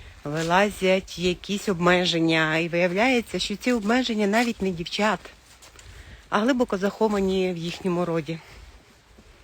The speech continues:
А уявляєте, що буде з двадцять восьмого числа,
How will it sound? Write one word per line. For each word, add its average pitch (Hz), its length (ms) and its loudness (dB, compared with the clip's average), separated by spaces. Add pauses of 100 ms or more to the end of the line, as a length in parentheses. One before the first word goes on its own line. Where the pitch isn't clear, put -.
(1700)
А 214 80 0
уявляєте, 240 540 4
що 233 160 0
буде 208 200 -2
з - 20 -8
двадцять 190 480 0
восьмого 180 380 -2
числа, 160 400 -4